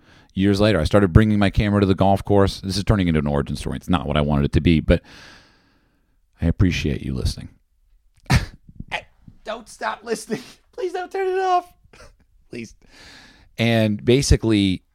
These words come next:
I, I was always rooted in the process. And so this therapist, Brian, last week says, "Are you more of a process guy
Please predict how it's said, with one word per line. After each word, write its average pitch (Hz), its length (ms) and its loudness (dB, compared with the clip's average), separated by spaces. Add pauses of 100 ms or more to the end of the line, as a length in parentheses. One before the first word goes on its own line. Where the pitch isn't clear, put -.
(200)
I, 95 560 0 (640)
I 107 80 -2
was 113 240 0
always 117 360 2
rooted 101 220 8
in 90 80 4
the 87 60 2
process. 80 500 -4
And 90 160 -4
so 107 140 4
this 101 200 0
therapist, 147 540 0
Brian, 120 380 4
last 82 260 0
week 85 220 0
says, 92 240 0 (260)
"Are 147 80 -16
you 190 140 -14
more 208 180 -10
of 175 80 -14
a 135 80 -16
process 185 640 -18
guy 190 460 -18